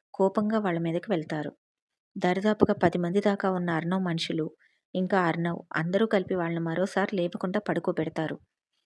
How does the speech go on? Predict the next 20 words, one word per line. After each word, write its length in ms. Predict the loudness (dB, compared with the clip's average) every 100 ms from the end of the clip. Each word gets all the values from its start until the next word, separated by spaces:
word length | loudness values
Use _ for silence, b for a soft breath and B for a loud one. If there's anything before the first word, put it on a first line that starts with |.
| _ _
ఇంతలో 280 | -2 0 -2
పైన 320 | 2 4 4 4
రూమ్ 160 | 4
నుండి 180 | 2 0
శబ్దాలు 420 | 2 2 4 2
వినపడుతుంటే 640 | 4 2 2 2 0 0 -2 b b b _
వాళ్ళని 220 | 2 4
అక్కడే 320 | 2 2 2 2
ఉండమని 320 | 0 0 0
అర్ణవ్ 280 | 0 0 2
పైకి 280 | 0 0
పరిగెడతాడు. 600 | 0 0 0 -2 -4 -4 -8 _ _ _ _
ఏ 160 | 2 4
రూమ్ 160 | 2
నుండి 280 | 2 0 0
ఆ 100 | -2
శబ్దాలు 440 | -2 -4 0 0 2
వస్తున్నాయో 540 | 0 0 -2 0 0
ఆ 160 | 0 0
రూమ్ 220 | 0